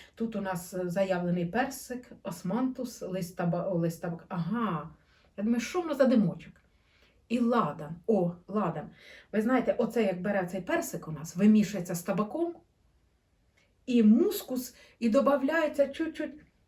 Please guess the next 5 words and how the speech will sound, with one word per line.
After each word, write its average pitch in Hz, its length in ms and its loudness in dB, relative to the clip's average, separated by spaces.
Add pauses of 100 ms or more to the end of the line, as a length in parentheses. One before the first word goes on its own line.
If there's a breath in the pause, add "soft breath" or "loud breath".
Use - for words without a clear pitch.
(220)
амбри. 226 640 2 (1000)
І 269 100 0
воно 311 260 -2
дає 294 280 4
таку, 269 480 -2